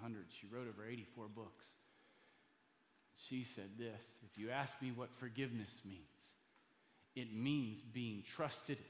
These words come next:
again by him in the place that I disgraced him." And some of you in this room tonight need that wonder opened up before you, that in the very place you have disgraced,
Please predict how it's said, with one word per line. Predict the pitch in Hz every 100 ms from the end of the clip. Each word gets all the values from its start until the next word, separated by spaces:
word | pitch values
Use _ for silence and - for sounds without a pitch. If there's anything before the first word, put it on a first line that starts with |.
| -
again | 104 110 123 117 120 120 110
by | 101 90 101
him | 120 110 113 - - -
in | 113 101
the | 90
place | - 131 113 104 - - - -
that | 98
I | 95 101
disgraced | - - - 92 80 - -
him." | - - - - _ - - - - - - - - - - - - _ _ - - _ _ - - - - - -
And | 92
some | - 123 113
of |
you | 107 104
in | 101
this | 98 -
room | 101 95
tonight | 104 95 90 95 - - - - - -
need | 107 120 101
that | 95 104 113
wonder | 107 107 98 85 78 - - - - - _ _ 120
opened | 117 110 101
up | 104 -
before | 98 - 85 82
you, | 73 67 - - - _ - - - - - -
that | 104
in | 107
the | 107
very | 113 123 120
place | - - 104 95 -
you | 98
have | 87
disgraced, | 98 - - 123 113 92 -